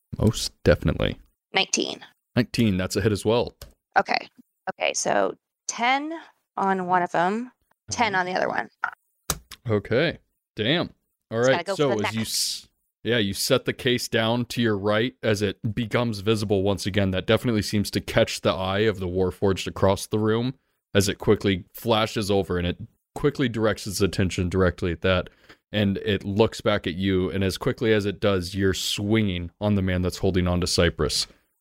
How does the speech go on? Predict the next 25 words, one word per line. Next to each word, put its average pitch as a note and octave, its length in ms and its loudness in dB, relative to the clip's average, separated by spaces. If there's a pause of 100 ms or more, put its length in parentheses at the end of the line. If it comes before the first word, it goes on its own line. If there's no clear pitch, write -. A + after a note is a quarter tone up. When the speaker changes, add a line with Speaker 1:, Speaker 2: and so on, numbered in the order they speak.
(160)
Speaker 1:
Uh, A1 260 2
he's - 180 -6
gonna - 180 -2
roll - 100 -4
a - 40 -6
concentration. - 640 0
He - 80 -8
fails. C3 340 -2
So A#2 360 0 (440)
you B2+ 140 0
swing C#3 400 0
in A#2 160 0
with A2 120 -4
one A2+ 220 0
large G#2 300 0
cut G2+ 280 2
as G2 120 0
that F#2+ 180 0
seems G2 260 2
to F#2+ 120 -8
just G2 260 2 (400)
dash G#2+ 360 0
through A#2 340 0
his G#2 200 0
back, F#2+ 540 -2